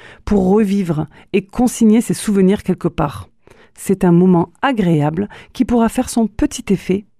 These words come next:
plusieurs fois dans votre vie. Tout d'abord, au moment de l'écriture, qu'il est bon de prendre conscience des petites choses de la vie.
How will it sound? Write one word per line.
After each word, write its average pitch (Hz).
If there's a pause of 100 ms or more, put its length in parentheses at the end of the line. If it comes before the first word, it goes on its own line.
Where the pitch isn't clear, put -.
(120)
plusieurs 254
fois 226
dans 170
votre 165
vie. 147 (420)
Tout -
d'abord, 185 (460)
au 185
moment 170
de 233
l'écriture, 190 (540)
qu'il 180
est 180
bon 156
de 156
prendre 165
conscience 180
des 151
petites -
choses 165
de 160
la 147
vie. -